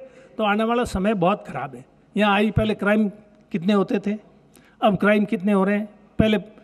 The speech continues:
स्ट्रेंथ कितनी थी पुलिस की, अब स्ट्रेंथ कितनी है, उसके बावजूद भी क्राइम ज़्यादा हो रहे हैं।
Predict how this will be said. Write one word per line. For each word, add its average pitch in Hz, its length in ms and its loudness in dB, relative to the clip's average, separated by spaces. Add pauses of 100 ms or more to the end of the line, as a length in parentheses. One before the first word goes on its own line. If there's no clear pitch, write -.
(760)
स्ट्रेंथ 240 340 2
कितनी 220 320 -2
थी 196 140 -4
पुलिस 208 320 -2
की, 208 200 -8 (240)
अब 247 160 0
स्ट्रेंथ 240 440 0
कितनी 226 320 -4
है, 220 80 -4
उसके 262 360 0
बावजूद 226 420 2
भी 226 120 -2
क्राइम 226 320 0
ज़्यादा 208 240 0
हो 190 140 2
रहे 214 120 -2
हैं। 220 140 -8